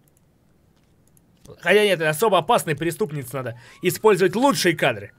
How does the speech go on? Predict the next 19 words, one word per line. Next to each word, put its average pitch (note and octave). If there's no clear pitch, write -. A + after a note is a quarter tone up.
в -
нашем D#3
отделе. D#3
Ну A#3
и C#4+
как D4
живет G#3
с -
родителями? F3
Прилежно E3
посещает D#3
лекции. F#3
Ой, A3
боже F3+
мой. D#3
Вот G#3+
так C4
вот, G3+
ребята. C3